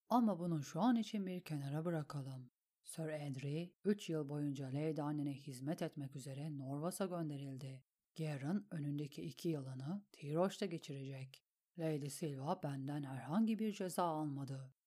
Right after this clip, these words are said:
Lakin evlenecek yaşa gelmişti. Babası onu Lord Estermont'la evlenmesi için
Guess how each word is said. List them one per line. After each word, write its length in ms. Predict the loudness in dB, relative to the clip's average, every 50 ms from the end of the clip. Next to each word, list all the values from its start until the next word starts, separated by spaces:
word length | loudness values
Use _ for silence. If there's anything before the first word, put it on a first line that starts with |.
| _ _ -4
Lakin 380 | -2 -2 -2 -2 0 2 2
evlenecek 640 | 2 2 0 -2 -4 -4 -4 -2 -2 -2 -2 0 -2
yaşa 220 | -2 0 0 0
gelmişti. 680 | 0 0 -2 -4 -4 -4 -6 -6 -8 -8 -10 -10 -10 -14 _ _ _ _ _ -8
Babası 400 | -6 -4 -2 -2 -2 -2 0 2
onu 260 | 2 2 2 2 0
Lord 180 | 0 0 0 -2
Estermont'la 760 | 0 -2 -2 -2 0 0 0 2 2 0 0 -2 -2 -4 -4
evlenmesi 540 | -2 -2 -2 -2 -4 -4 -4 -6 -6 -6 -6
için 440 | -8 -6 -4 -2 -2 -2 -4 -6